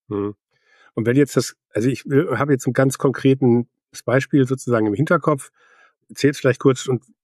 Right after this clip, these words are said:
vor allem deswegen, weil's eben umgekehrt ist, weil's eben nicht dieses gut, böse, traditionell Flüchtlingsunterkunft und dann kommen irgendwie die bösen Rechten und machen irgendwas, sondern das ist eigentlich genau umgekehrt. Heute ging irgendwie durch die Medien, dass in Mecklenburg-Vorpommern in einem kleinen Ort,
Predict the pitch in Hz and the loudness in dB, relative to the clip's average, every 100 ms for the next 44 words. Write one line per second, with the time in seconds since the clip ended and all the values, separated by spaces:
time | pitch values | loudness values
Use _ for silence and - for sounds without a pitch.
0 | - - 123 123 - 123 131 - 143 135 | -20 -10 -4 -2 -2 0 0 2 2 4
1 | 123 123 - - _ 127 113 135 135 131 | 2 0 -2 -16 _ -2 0 2 4 2
2 | - 104 104 107 - 117 110 127 - 120 | 0 -2 -2 -4 -2 0 0 0 0 -2
3 | 107 107 - - - - - - 127 123 | 2 0 0 -6 -14 -18 -12 -4 -2 2
4 | 127 123 120 113 - 113 113 107 - 107 | 2 4 2 2 0 -2 -2 -2 0 2
5 | 113 117 117 - 120 - 117 - 120 117 | 4 4 2 -2 -6 -2 -4 -2 -4 -2
6 | - 110 110 113 107 104 - 110 110 107 | 0 -2 -2 -6 -4 -4 -2 -2 0 -4
7 | - 104 104 104 110 - 107 - - 104 | -6 -10 -8 -2 -2 0 -4 -4 -6 -6
8 | 101 120 110 101 101 117 127 120 107 113 | -4 -4 -4 -4 -2 -2 -2 0 2 0
9 | 120 117 120 131 123 139 131 101 92 - | 0 0 0 2 2 4 2 0 -4 -8
10 | _ _ _ _ _ 123 139 151 135 139 | _ _ _ _ _ -2 2 4 4 4
11 | 160 131 135 123 - 110 143 151 135 120 | 4 2 2 0 0 0 2 2 2 0
12 | 127 117 127 113 107 - 151 143 147 139 | -2 -2 -2 -2 -2 0 -2 2 2 2
13 | 139 117 123 107 104 117 107 110 120 147 | 2 -2 -4 -4 -6 -4 -4 -4 -2 -2